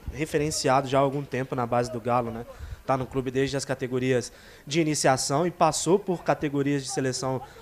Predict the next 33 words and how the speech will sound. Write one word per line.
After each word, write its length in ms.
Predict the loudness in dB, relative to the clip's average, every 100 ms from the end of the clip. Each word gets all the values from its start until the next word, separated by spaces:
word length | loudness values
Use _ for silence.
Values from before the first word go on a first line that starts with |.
| -20 -2
brasileira, 800 | 0 0 0 4 8 8 6 0 -16
sub-quinze, 540 | -12 -8 -6 -2 -2 0
sub-dezessete, 880 | -4 -6 -6 -6 0 2 2 0 -6
sub-vinte 640 | -6 -4 -6 -4 -6 -6
também, 420 | -4 -2 -2 0 -2
né? 80 |
Esteve, 500 | -6 -6 -4 -2 -4
inclusive, 580 | -6 -8 -8 -6 -4 -4
no 100 | -6
grupo 340 | -4 -4 0 0
ali 100 | 0
que 140 | -4
brigava 520 | -6 2 2 4 0 -4 -18 -20 -20 -4
pra 120 | 0 2
ser 200 | 2 0
convocado 500 | 0 0 2 0 0
pelo 240 | -2 0
último, 400 | -2 -2 -4 -4 -8 -20 -20 -4
pro 140 | 2
último 300 | 2 2 -2
Mundial. 640 | -6 -4 0 4 6 4 -2 -10 -6
É 80 | -4
um 120 | -2
zagueiro 520 | 0 2 0 0 -2
de 100 | -6
muita 220 | -4 -2
velocidade, 760 | 0 0 0 0 4 6 4 0
técnica 520 | 2 2 0 -6 -6
também 260 | -4 -4 -4
pra 140 | -6
iniciar 380 | -4 -4 0 0
as 100 | 0
jogadas. 580 | -4 0 2 0 -4